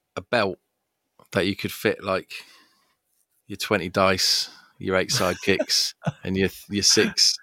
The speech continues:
Speaker 1: action dice, and, like, have it kind of clipped in like a utility belt.
Speaker 2: Okay.
Speaker 1: Um, that would be quite cool. And I thought, well, you could go that one step further and have, like, a,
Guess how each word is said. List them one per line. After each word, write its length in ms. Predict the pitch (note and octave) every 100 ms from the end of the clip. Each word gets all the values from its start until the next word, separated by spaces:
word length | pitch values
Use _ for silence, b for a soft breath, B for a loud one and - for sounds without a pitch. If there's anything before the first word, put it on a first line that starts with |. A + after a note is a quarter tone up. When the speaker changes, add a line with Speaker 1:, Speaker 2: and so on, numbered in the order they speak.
| A2
Speaker 1:
action 360 | G2+ - F#2
dice, 360 | F#2 E2+ E2 -
and, 80 | F2
like, 100 | F#2
have 100 | F#2+
it 140 | D#2+
kind 160 | F#2+ E3+
of 100 | E3
clipped 340 | A2 - -
in 140 | G#2 F2+
like 220 | F#2+ -
a 20 |
utility 560 | G2+ G2 A#2+ G2+ - F#2+
belt. 320 | F2 E2+ - _ B B B B B B B
Speaker 2:
Okay. 360 | F3+ D3 C#3
Speaker 1:
Um, 180 | F2+ F2+ - -
that 120 | A2
would 80 | F#2
be 100 | F#2+
quite 260 | - F#2 C#2+
cool. 220 | - F2+
And 100 | G#2
I 60 | G#2
thought, 220 | A2+ F#2
well, 80 | G#2+
you 80 |
could 160 | G2+ A2
go 140 | A#2
that 180 | G#2 F#2+
one 160 | G2+ G2
step 200 | - -
further 360 | - A2+ F#2
and 100 | F#2+
have, 160 | F2 F#2
like, 300 | F#2 F#2+ -
a, 240 | G2 F2+